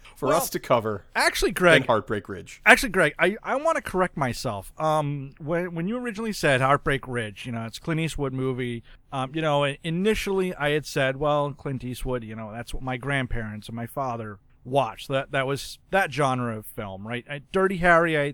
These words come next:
Speaker 2: think I had seen.
Speaker 1: Yeah.
Speaker 2: Um, but I was a-, I was, I was actually incorrect about this particular movie. I have actually seen this movie, like, a lot. Um,
Speaker 1: Oh, no
Speaker 2: and
Speaker 1: kidding.
Speaker 2: actually,
Speaker 1: <laughs> Turn-
Speaker 2: yeah.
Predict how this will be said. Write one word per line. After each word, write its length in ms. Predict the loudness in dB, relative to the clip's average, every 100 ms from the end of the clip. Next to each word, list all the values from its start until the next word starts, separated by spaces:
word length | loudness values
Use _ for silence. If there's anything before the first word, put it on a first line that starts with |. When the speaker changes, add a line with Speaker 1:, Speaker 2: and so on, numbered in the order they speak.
| -6
Speaker 2:
think 180 | -8 -4
I 60 |
had 120 | -6
seen. 420 | -6 -6 -6 -6 -8 _ -16 -4
Speaker 1:
Yeah. 220 | 0 2
Speaker 2:
Um, 140 | 0 0
but 140 | 0
I 120 | 2
was 160 | 2 2
a-, 180 | 0 -2 -6 2
I 80 | 2
was, 180 | 4 2
I 160 | 2 2
was 160 | 4
actually 400 | 2 0 -8 -10 -14 -20 -6
incorrect 560 | -4 -2 2 2 4 2
about 360 | 2 0 0
this 160 | -2 -2
particular 560 | 0 -2 -2 -6 -4 -2
movie. 400 | -2 -4 -8 -14 -20 _
I 220 | 2 4 6
have 140 | 6
actually 340 | 6 2 -4
seen 260 | -6 -6 -4
this 200 | -4 -4
movie, 440 | -6 -6 -8 -14 -20 -20 -2
like, 340 | 2 2 -2 _ -2
a 100 | 0
lot. 440 | 0 2 0 0 -10 -20 -6
Um, 260 | -2 6 8
Speaker 1:
Oh, 80 |
no 100 | 10
Speaker 2:
and 80 | 8
Speaker 1:
kidding. 240 | 8 10 10
Speaker 2:
actually, 280 | 8 0 0
Speaker 1:
<laughs> 240 | 0 0
Turn- 220 | 0 6
Speaker 2:
yeah. 360 | 10 12 12